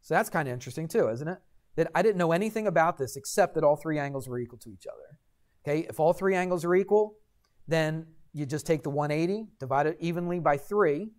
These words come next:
right? And you've got sixty degrees. So every angle in here is sixty degrees.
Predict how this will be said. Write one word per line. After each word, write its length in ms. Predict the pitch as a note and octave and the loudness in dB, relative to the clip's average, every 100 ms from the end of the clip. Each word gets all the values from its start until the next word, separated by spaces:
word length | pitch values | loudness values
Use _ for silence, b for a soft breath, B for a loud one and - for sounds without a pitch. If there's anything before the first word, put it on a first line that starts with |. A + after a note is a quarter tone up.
| _ | _
right? 320 | A#2+ B2+ G3+ - _ _ - | -6 -6 -8 -14 _ _ -8
And 140 | D#3 | -4
you've 160 | D#3+ D#3+ | -4 -2
got 340 | C#3 C3+ - | 0 0 -4
sixty 380 | - C3+ - B2 | -8 -10 -8 -10
degrees. 420 | C3 D3+ C3+ G2+ | -6 -6 -6 -4
So 200 | C#3 A2+ | -6 -4
every 380 | C#3 D3 E3 F#3 - | -4 -4 -4 -10 -10
angle 320 | C#3 C#3+ C#3+ C#3+ | -10 -8 -10 -10
in 120 | A#2+ | -12
here 260 | A2 A#2 C3+ | -10 -12 -12
is 120 | A2+ | -14
sixty 360 | - G#2 - G#2 | -14 -16 -16 -16
degrees. 640 | A2 C3+ C#3+ - - - | -14 -12 -12 -14 -20 -20